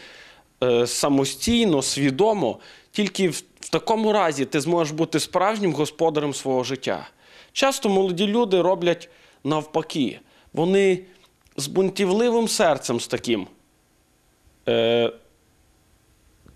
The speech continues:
вибирають якісь дивні позиції, слідують якимось модним віянням, якимось філософіям, хочуть бути не такі, як всі, вдівають якийсь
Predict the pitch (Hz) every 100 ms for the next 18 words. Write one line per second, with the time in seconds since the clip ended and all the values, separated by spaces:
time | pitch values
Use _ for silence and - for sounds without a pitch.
0 | _ _ - 156 180 196 233 214 185 185
1 | 175 147 175 233 190 165 160 143 131 -
2 | 85 76 - _ _ _ _ - - -
3 | 220 202 208 185 175 185 202 190 180 -
4 | - _ _ _ _ _ _ _ _ 147
5 | 175 202 165 175 160 139 185 208 180 175
6 | 165 156 147 147 _ _ _ _ _ -
7 | 151 208 190 - 190 185 170 214 202 196
8 | 170 165 151 - - - 233 226 220 175
9 | 180 240 - 180 147 - _ _ - 185
10 | 220 220 220 226 226 190 165 - - 156
11 | 120 98 127 185 226 214 196 160 160 -